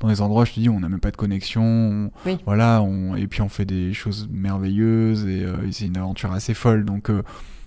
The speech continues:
Speaker 1: honnêtement, je vois pas beaucoup de points négatifs.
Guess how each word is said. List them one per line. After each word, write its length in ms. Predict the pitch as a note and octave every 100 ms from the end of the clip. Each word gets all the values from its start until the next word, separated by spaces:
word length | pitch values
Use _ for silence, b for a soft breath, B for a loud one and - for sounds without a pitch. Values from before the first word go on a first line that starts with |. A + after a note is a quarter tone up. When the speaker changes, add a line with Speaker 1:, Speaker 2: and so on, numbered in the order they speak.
| B
Speaker 1:
honnêtement, 640 | A2+ G#2+ G#2 A2+ A#2 A#2 A#2+ B
je 120 | A2 -
vois 160 | G2+ -
pas 140 | A2+
beaucoup 480 | A2 A2+ - - A#2+
de 160 | A2
points 340 | G#2 - A2+ G#2+
négatifs. 600 | G#2+ G#2 G2 - -